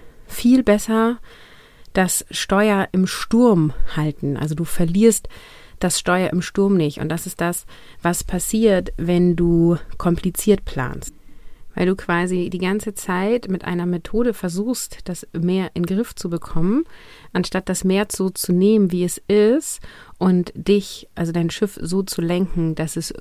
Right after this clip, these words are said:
gut da durchkommt. Du bist am Ende trotzdem schneller,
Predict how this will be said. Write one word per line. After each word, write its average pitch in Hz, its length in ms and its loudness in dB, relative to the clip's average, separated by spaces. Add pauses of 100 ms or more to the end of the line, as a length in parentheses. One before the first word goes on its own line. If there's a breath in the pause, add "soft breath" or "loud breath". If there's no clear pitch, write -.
gut 190 380 2 (220 loud breath)
da 170 120 -2
durchkommt. - 880 -4 (880 loud breath)
Du 196 100 0
bist - 520 2
am 190 220 0
Ende 220 400 2 (220)
trotzdem 185 720 0
schneller, 196 640 0